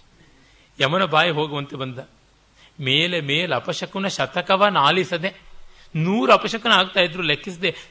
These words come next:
ಸುಮ್ಮಾನದಲ್ಲಿ ಕೇಡಾಳಿ. ಕೇಡಾಳಿ ಎಷ್ಟು ಒಳ್ಳೆಯ ಶಬ್ದ, ನಾಡಾಳಿ ಬೀಡಾಳಿ ಅಂದಂತೆ ಕೇಡಾಳಿ.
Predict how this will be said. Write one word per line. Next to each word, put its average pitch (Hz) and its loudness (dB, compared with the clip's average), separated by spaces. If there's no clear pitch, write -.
ಸುಮ್ಮಾನದಲ್ಲಿ 165 0
ಕೇಡಾಳಿ. 170 4
ಕೇಡಾಳಿ 156 6
ಎಷ್ಟು 180 -8
ಒಳ್ಳೆಯ 151 0
ಶಬ್ದ, 120 -12
ನಾಡಾಳಿ 143 2
ಬೀಡಾಳಿ 143 0
ಅಂದಂತೆ 147 -8
ಕೇಡಾಳಿ. 143 4